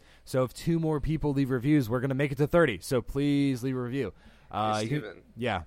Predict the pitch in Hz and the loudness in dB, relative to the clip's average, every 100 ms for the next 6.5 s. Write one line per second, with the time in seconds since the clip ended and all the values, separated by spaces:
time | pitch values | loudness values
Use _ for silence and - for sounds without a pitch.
0 | - - - - - - - 92 95 95 | -10 -20 -20 -20 -20 -20 -16 -14 -12 -14
1 | 98 110 117 123 110 110 110 117 127 - | -12 -14 -16 -18 -16 -14 -12 -14 -18 -20
2 | _ _ - _ - - - 160 220 - | _ _ -20 _ -20 -20 -12 -6 -4 -2
3 | 214 131 92 131 135 135 131 - 139 180 | -2 -4 -4 0 2 2 -2 -6 -8 -8
4 | - 175 170 143 143 135 113 113 110 95 | -8 -10 -6 -4 0 0 0 -4 -4 -4
5 | 107 - 98 98 104 92 85 82 82 - | -8 -6 -4 -4 -4 -8 -8 -8 -8 -6
6 | 92 87 85 - | -4 -4 -8 -14